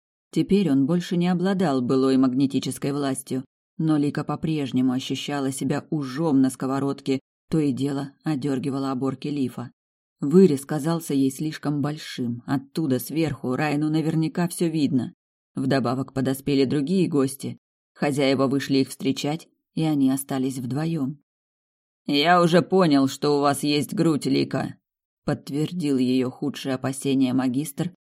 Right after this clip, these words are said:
и, отставив рюмку на каминную полку, красноречиво заглянул туда, куда смотреть не следовало. Уши Лики пылали.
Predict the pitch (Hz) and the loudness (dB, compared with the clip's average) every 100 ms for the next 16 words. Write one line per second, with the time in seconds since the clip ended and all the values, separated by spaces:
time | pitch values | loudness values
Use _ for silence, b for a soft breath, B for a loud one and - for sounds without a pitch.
0 | _ - 151 147 - 190 165 - 156 170 | _ -4 -2 -4 -4 -2 0 -2 0 0
1 | 170 143 135 147 147 156 147 135 135 160 | 0 0 0 0 -2 0 2 2 2 -2
2 | 170 165 160 - _ _ - 170 165 156 | -4 -2 -4 -6 _ _ -2 -2 0 0
3 | 151 - 135 127 127 135 135 131 127 - | -2 -2 -2 0 0 0 2 2 2 -2
4 | 127 165 170 131 - - 135 139 139 165 | -2 0 -2 -4 -8 -4 -2 -2 -2 -4
5 | 175 147 123 139 143 - 180 135 123 123 | -2 -2 0 0 -2 0 0 0 -2 -4
6 | 147 - _ _ _ _ _ _ _ _ | -8 -14 _ _ _ _ _ _ _ _
7 | 220 220 - 156 151 135 143 151 127 127 | 2 2 2 2 2 0 -4 -2 -2 -2
8 | 120 113 | -4 -8